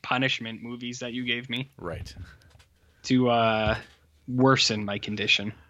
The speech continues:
Speaker 2: Yes.
Speaker 1: Yeah.
Speaker 2: I do
Speaker 1: But,
Speaker 2: have
Speaker 1: I mean, that's fine.
Speaker 2: That's fine.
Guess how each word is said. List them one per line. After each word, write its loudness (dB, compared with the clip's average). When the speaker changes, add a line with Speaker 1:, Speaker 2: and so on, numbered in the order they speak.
Speaker 2:
Yes. -8
Speaker 1:
Yeah. -4
Speaker 2:
I -12
do -6
Speaker 1:
But, 6
Speaker 2:
have 4
Speaker 1:
I 4
mean, 4
that's 2
fine. -6
Speaker 2:
That's -6
fine. -14